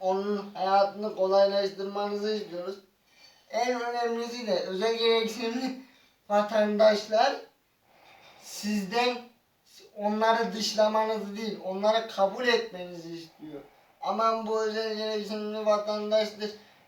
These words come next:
işte oyunumuza katılamaz." demeyin. Onları oyunlarına katmayı,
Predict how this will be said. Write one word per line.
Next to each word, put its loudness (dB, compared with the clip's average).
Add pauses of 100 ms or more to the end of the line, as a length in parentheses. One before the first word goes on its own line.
işte -4 (140)
oyunumuza 2
katılamaz." 4
demeyin. -4 (640)
Onları 4
oyunlarına 4
katmayı, 2